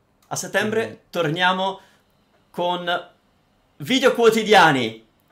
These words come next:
Speaker 1: <laughs> L'ho, l'ho
Speaker 2: Wow.
Speaker 1: pro-, detto.
Speaker 2: È, è una, è un annuncio ufficiale che stai dando qui in
Speaker 1: Sol-,
Speaker 2: esclusiva?
Speaker 1: soltanto per settembre, poi da ottobre torniamo con, eh, un palinsesto umano. <laughs>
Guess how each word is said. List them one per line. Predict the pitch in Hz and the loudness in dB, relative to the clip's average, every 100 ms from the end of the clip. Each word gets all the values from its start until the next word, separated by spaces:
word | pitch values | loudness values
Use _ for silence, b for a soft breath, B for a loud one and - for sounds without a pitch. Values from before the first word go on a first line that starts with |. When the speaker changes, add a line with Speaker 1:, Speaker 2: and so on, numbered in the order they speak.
| _ | _
Speaker 1:
<laughs> | - - 127 - 208 | -20 -18 -18 -18 -6
L'ho, | 196 | 0
l'ho | 196 | 2
Speaker 2:
Wow. | 226 107 | 2 2
Speaker 1:
pro-, | 214 214 | 0 2
detto. | 269 277 - 165 | 4 4 4 0
Speaker 2:
È, | 143 | 2
è | |
una, | 143 147 147 | -2 0 0
è | 151 | 2
un | 160 | 0
annuncio | 160 170 165 - 160 | -2 -4 -6 -4 -4
ufficiale | - 143 160 143 120 | -4 -6 -2 -2 -2
che | 120 | -8
stai | - 127 | -10 -10
dando | 123 123 123 120 | -6 -8 -6 -12
qui | 120 151 | -6 -4
in | 151 | -2
Speaker 1:
Sol-, | 151 | -2
Speaker 2:
esclusiva? | 180 143 123 135 117 135 _ _ - | -4 -8 -8 -10 -10 -14 _ _ -14
Speaker 1:
soltanto | - - 185 185 190 | -10 0 0 0 -4
per | 165 151 | -4 -4
settembre, | 170 165 160 160 165 170 | -6 0 0 0 -4 -4
poi | 165 165 | 0 0
da | 151 | 2
ottobre | 151 151 151 143 139 135 | -2 -2 -4 -2 -4 -6
torniamo | 170 131 131 127 123 127 | -8 -4 -2 -2 -4 -8
con, | 123 120 117 | -10 -10 -10
eh, | 120 113 113 - | -8 -8 -10 -14
un | - 147 | -14 -6
palinsesto | 135 127 123 127 120 - 123 - | -4 -4 -6 -8 -8 -8 -10 -8
umano. | 151 131 117 117 127 143 _ | -6 -2 -2 -2 -4 -8 _
<laughs> | - - - 151 - 175 - | -20 -20 -18 -18 -14 -14 -16